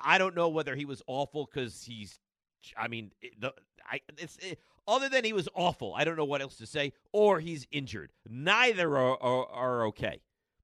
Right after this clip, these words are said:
'Cause if he's injured, what the, the hell is he pitching for? And if he's just awful, well, that's, that's a real problem. And now I get DeGrom.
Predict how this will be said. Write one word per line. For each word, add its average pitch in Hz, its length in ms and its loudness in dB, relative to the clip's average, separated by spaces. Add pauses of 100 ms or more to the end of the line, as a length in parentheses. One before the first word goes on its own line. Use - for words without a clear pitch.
(180)
'Cause 160 160 0
if 160 100 -2
he's 233 320 -2
injured, 151 580 -4 (200)
what - 200 -6
the, 196 220 -8
the 202 60 -2
hell 190 340 0
is 165 60 -4
he 175 100 -6
pitching 196 400 -2
for? 120 420 -2 (140)
And 147 100 -6
if 151 60 -6
he's 147 140 -14
just 160 320 -10
awful, 156 640 2 (240)
well, 127 80 -4
that's, 139 280 0
that's 131 220 -2
a 120 80 -2
real 110 160 2
problem. 73 400 -6 (420)
And 107 120 -8
now 123 180 0
I 131 80 2
get 127 240 -4
DeGrom. 101 360 -4